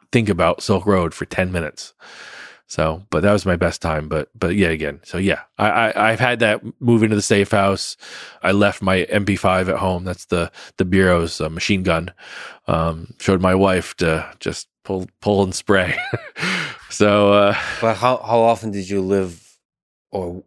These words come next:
Speaker 2: work and live with fear in your heart?
Speaker 1: It was only that time. I mean, in my, for actual physical security, um, then, I mean, after the anonymous stuff, I, you know, I, I really tightened down to my cybersecurity.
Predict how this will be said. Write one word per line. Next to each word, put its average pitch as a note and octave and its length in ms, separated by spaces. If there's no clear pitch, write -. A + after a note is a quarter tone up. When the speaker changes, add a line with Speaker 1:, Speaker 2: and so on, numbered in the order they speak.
Speaker 2:
work A2 500
and G2+ 260
live F#2 240
with E2+ 140
fear - 480
in D#2+ 140
your D2+ 140
heart? - 300
Speaker 1:
It - 60
was C3+ 100
only D3 200
that A2 240
time. G#2+ 340
I A#2 80
mean, B2+ 160
in B2 80
my, B2 140
for C3+ 160
actual A#2+ 260
physical A#2+ 380
security, A#2 560
um, F#2+ 760
then, G2 280
I F#2+ 80
mean, G2+ 160
after G#2 440
the G2+ 140
anonymous G2 480
stuff, F#2+ 460
I, F2+ 220
you G#2+ 200
know, F2+ 80
I, E2 140
I E2+ 140
really F#2 520
tightened F#2 460
down F#2 300
to F#2 100
my E2 220
cybersecurity. G2+ 920